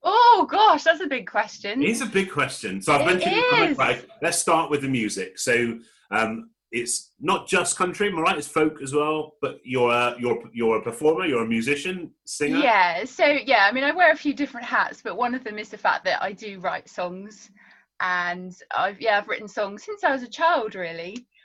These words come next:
Speaker 1: and always had a love for country music.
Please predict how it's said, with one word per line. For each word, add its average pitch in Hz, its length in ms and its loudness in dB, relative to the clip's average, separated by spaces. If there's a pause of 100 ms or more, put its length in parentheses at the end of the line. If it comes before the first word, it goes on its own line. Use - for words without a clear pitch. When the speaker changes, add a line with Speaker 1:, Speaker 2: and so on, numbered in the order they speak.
(240)
Speaker 1:
and 208 560 0 (160)
always 240 280 -6
had 214 160 -6
a 208 60 -6
love 196 220 -4
for 196 140 -10
country 190 480 -10
music. 180 680 -8